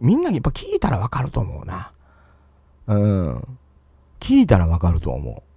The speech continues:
あのー、それこそやいラジもそうやし、あの、クーもそうやし、ニンラジもそうやし、日々の取りこぼしもそうやし、まあ、もう生放送もそうやし、その、なんやろ、人柄かな、<laughs> 結局。もう俺、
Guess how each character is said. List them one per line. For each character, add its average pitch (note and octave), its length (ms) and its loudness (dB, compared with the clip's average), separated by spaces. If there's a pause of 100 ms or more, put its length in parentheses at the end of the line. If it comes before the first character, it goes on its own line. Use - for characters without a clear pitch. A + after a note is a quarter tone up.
(160)
あ D#2+ 160 -2
の C#2+ 760 -4
ー、 - 40 -20
そ D#3 120 0
れ D3+ 60 2
こ F3 80 0
そ C#3+ 80 6
や F#2+ 160 4
い F2+ 40 2
ラ F#2 140 2
ジ F#2 80 0
も F2+ 140 -2
そ - 140 -4
う E2+ 40 -2
や D#2 80 -4
し、 G#2 320 -2 (480)
あ F2+ 80 -2
の、 E2 140 0
ク - 140 2
ー G#2 100 8
も D2+ 160 0
そ F#2+ 180 -2
う D#2 40 -2
や - 120 -6
し、 D#2 420 -4 (460)
ニ G2 140 4
ン G#2+ 120 6
ラ D3 120 6
ジ F#3 100 2
も C#3+ 140 4
そ C3 160 0
う - 20 4
や A2 80 2
し、 A2+ 360 -2 (540)
日 G#3+ 120 2
々 D3+ 100 6
の G2+ 80 6
取 F#2 180 2
り F2+ 40 0
こ F#2 100 0
ぼ F2 140 -2
し C2 80 -6
も - 100 -6
そ E2 80 -6
う - 20 -2
や G2 60 -4
し、 C#3 80 -2
ま E3 100 6
あ、 A2 40 4
も G#2+ 160 2
う - 20 2
生 G2+ 220 4
放 A#2+ 160 2
送 F2 100 -4
も - 140 -10
そ C#2+ 100 -6
う - 20 -4
や B1+ 120 -8
し、 - 280 -8 (560)
そ G2 120 2
の、 F2 100 2 (380)
な F#2 140 2
ん G2 60 6
や F#2+ 80 4
ろ、 F#2 60 2
人 - 240 4
柄 C4+ 220 6
か - 160 4
な、 A2 180 2
<laughs> - 0 -
結 - 180 6
局。 A#2+ 380 6
も E3+ 60 10
う - 260 4
俺、 A2 300 6